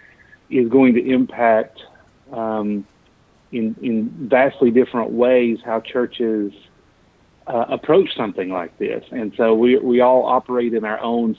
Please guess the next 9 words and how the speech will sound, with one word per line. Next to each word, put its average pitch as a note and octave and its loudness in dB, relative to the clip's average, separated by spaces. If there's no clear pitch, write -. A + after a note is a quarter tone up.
systems, G#2 -2
and A#2 -2
which B2 2
is A#2 0
why A#2+ 2
I A2 -8
think B2 -4
you A#2 -6
see, A#2+ 2